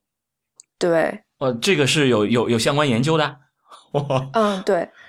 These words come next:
Speaker 2: 因为，因为是这样的，就是我，因为我是产科嘛，以前，我，我做产科，我们有相当一部分，比如说有 X 连锁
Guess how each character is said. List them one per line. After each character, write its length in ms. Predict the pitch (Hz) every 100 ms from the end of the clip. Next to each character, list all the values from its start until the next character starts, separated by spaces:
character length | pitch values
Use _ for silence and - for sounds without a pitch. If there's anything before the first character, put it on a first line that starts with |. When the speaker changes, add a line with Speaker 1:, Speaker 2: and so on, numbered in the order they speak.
| - -
Speaker 2:
因 160 | 220
为， 240 | 220 220 -
因 140 | 196
为 40 | 214
是 120 | 214
这 80 | 214
样 100 | 170
的， 80 | 120
就 140 | 156
是 160 | 139 113
我， 600 | 76 113 110 107 90 -
因 60 | 143
为 40 |
我 120 | 127
是 60 | 135
产 260 | - 90 82
科 160 | -
嘛， 120 | 170 110
以 100 | 73
前， 240 | - 67 65
我， 240 | 98 92
我 80 | 104
做 140 | 131
产 200 | 147 117
科， 160 | 101 139
我 140 | 110
们 200 | 90 101
有 160 | 107 92
相 240 | 92 131
当 160 | 135 131
一 80 | 110
部 120 | 104
分， 180 | 101 101
比 80 | 95
如 80 |
说 140 | 98 117
有 100 | 104
X 300 | 117 - 113
连 160 | 104
锁 440 | 113 98 82 57